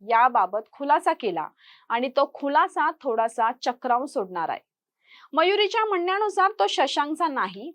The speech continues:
तर तो तिची नणंद असलेल्या करिश्मा हगवणे हिचा मित्र आहे. तो हगवणेच्या बिझनेसमध्येही पार्टनर आहे. आता यासोबतच घरामध्ये जे काही वाद व्हायचे, यातले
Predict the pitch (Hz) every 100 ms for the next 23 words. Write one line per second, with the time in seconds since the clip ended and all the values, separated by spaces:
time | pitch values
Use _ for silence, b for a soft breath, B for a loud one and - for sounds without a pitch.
0 | - 330 339 349 262 339 262 214 262 320
1 | 339 247 - 214 226 277 285 262 311 339
2 | 349 320 226 214 202 208 240 202 247 254
3 | 247 226 196 160 151 _ _ b b -
4 | 240 220 269 277 294 330 294 233 226 277
5 | - 269 240 262 339 285 247 240 220 -
6 | _ _ _ b b b 277 330 339 349
7 | 359 339 370 381 392 381 277 294 320 349
8 | 339 330 269 302 339 330 240 240 285 294
9 | 226 196 180 175 254 226 220 240